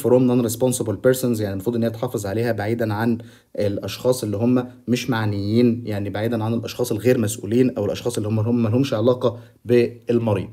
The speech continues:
يعني اللي يطلع على الحاجات دي بس اللي هم اللي مسؤولين عن المريض ومسؤولين عن حالة المريض، اللي هم الأطباء. غير كده ما ينفعش شخص يخش كده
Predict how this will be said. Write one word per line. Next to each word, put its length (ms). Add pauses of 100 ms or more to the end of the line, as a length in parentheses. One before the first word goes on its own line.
يعني 220
اللي 140
يطلع 280
على 120
الحاجات 300
دي 140
بس 260
اللي 120
هم 240 (260)
اللي 100
مسؤولين 400
عن 180
المريض 380
ومسؤولين 360
عن 120
حالة 260
المريض، 220
اللي 120
هم 80
الأطباء. 540 (340)
غير 200
كده 260
ما 100
ينفعش 340
شخص 280
يخش 340
كده 280